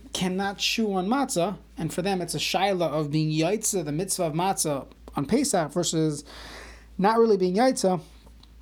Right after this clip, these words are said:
so then we could consider perhaps they should be make or find a good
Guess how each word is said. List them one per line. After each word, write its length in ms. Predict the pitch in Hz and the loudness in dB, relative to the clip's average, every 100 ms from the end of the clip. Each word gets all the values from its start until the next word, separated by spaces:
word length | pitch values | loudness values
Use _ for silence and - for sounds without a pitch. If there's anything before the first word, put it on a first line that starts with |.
| - - - - - - | -20 -20 -20 -8 -6 -2
so 100 | 190 | 2
then 160 | 202 | 2
we 60 | 190 | 2
could 140 | 170 | -2
consider 480 | 185 160 220 185 170 - | -2 2 2 2 0 -2
perhaps 280 | 175 170 165 | 0 2 0
they 80 | |
should 140 | 151 156 | -2 0
be 80 | 156 | 0
make 180 | 185 | -2
or 80 | 160 | -4
find 320 | - 170 165 | -4 -2 -2
a 120 | 151 147 | -2 -4
good 440 | 139 170 170 143 | 0 2 2 0